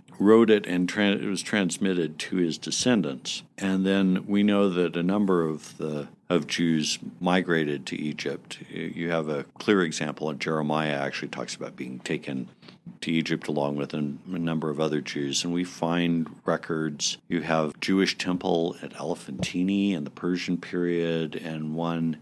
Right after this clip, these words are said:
in Leontopolis in the Ptolemaic period. You have Jewish settlements all over Egypt. This is fairly well documented. They could have kept it among themselves and then brought it with them to Egypt. We have Greek authors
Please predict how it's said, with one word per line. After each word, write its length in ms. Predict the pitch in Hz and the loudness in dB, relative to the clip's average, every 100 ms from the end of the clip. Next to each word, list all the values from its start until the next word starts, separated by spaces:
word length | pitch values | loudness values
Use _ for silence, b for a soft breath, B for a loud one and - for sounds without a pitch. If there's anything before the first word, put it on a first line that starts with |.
| b b b | b b b
in 120 | - 82 | -2 0
Leontopolis 1080 | 78 76 69 - 104 107 107 95 98 - | 0 -2 -4 2 4 4 4 2 2 0
in 80 | 87 | -2
the 80 | 73 | -4
Ptolemaic 600 | - 67 69 87 98 - | -6 -6 -4 0 0 0
period. 500 | - 92 87 85 80 - - | -2 2 2 2 -2 -8 0
You 160 | 92 | 4
have 200 | 85 76 | 4 2
Jewish 380 | - 101 98 - | 2 4 4 4
settlements 640 | - 85 85 80 78 80 | 4 4 4 2 0 -2
all 220 | 78 78 80 | -2 -2 -2
over 240 | 76 76 | -2 -2
Egypt. 400 | 78 73 73 - | -4 -4 -6 -4
This 120 | 139 | -2
is 120 | 127 | -2
fairly 300 | - - 78 | -2 -2 0
well 180 | 76 67 | 0 -2
documented. 920 | 65 65 69 - 80 60 58 - 62 - B B B B - | -4 -2 -2 -2 -6 -6 -8 -12 -12 -16 B B B B 0
They 160 | 101 | 2
could 180 | 98 131 | 4 6
have 260 | 110 87 - | 6 4 -2
kept 280 | 101 98 92 | -2 0 2
it 100 | 82 | 2
among 280 | 82 85 | 2 0
themselves 600 | 82 82 - 104 101 92 | 0 -2 2 4 4 2
and 80 | 90 | 0
then 160 | 85 82 | 0 0
brought 320 | 80 76 73 | 0 0 0
it 120 | 78 | -4
with 260 | 82 82 - | -2 -4 -2
them 160 | 80 71 | -4 -4
to 100 | 73 | -4
Egypt. 560 | 71 71 73 67 - - _ _ | -6 -6 -6 -8 -12 -18 _ _
We 180 | 117 113 | 2 4
have 260 | 110 95 85 | 6 4 4
Greek 280 | 120 135 - | 2 2 4
authors 680 | 80 73 82 71 67 - | 4 4 0 -2 -2 -4